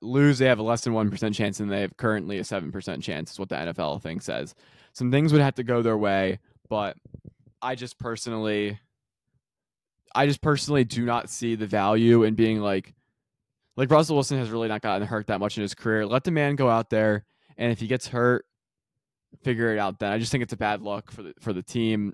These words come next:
especially a team that, again, everyone started saying, "Oh, playoff contender," when they got to seven and seven, and now it's like, "Oh, here we go again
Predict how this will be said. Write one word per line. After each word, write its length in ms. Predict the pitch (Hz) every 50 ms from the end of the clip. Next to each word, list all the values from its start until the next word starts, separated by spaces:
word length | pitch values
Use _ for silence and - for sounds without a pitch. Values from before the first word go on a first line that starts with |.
| - - -
especially 380 | 104 101 127 117 - - 123
a 40 | 113
team 240 | - - 117 113 107
that, 200 | 110 107 104 95
again, 380 | 73 104 117 113 110 107 104 98 - _ _ _ _ _ _ _ _ _ _ -
everyone 300 | 120 127 139 147 143 131
started 240 | - 143 135 131
saying, 260 | - - 135 131 131 131
"Oh, 160 | 131 135 127
playoff 400 | - - - 120 123 135 131 -
contender," 480 | - 131 113 107 117 113 113 107 107 104
when 100 | 107 104
they 100 | 104 107
got 200 | 107 107 101 -
to 60 | -
seven 240 | - 120 113 110 107
and 120 | 104 101
seven, 320 | - 120 113 107 101 98 98
and 80 | 95 98
now 200 | 98 98 95 92
it's 120 | 85 -
like, 180 | 98 87 85 101
"Oh, 200 | 120 139 - - - -
here 140 | - 101 113 120
we 100 | 131 139
go 200 | 147 147 143 143
again 380 | 147 156 160 151 143 127 120